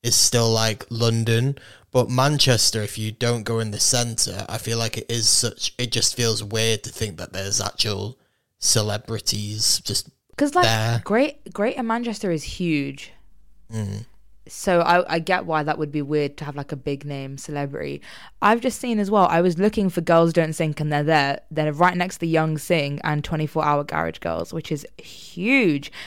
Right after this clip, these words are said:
Speaker 2: And Girls Don't Sink, they better put them on a bigger stage this time because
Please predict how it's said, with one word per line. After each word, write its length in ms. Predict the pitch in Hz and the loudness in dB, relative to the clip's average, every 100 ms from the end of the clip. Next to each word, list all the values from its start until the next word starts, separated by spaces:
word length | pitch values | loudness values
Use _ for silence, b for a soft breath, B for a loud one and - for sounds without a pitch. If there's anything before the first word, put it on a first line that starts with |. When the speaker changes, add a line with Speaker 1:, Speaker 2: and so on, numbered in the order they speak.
| B - | B 2
Speaker 2:
And 300 | 175 170 165 | 2 2 4
Girls 280 | 180 208 | 4 4
Don't 200 | 214 202 | 2 -2
Sink, 260 | 185 185 160 | -2 -4 -2
they 160 | 170 160 | 0 0
better 540 | 131 - 135 - 160 | -2 -6 -6 -6 -8
put 240 | - 170 | -8 -8
them 100 | 160 - | -8 -8
on 120 | 147 | -8
a 60 | 139 | -4
bigger 260 | 147 143 | -4 -4
stage 320 | 139 143 139 | -4 -4 -4
this 100 | 131 | -6
time 200 | - 135 | -8 -10
because 260 | - 165 | -6 -6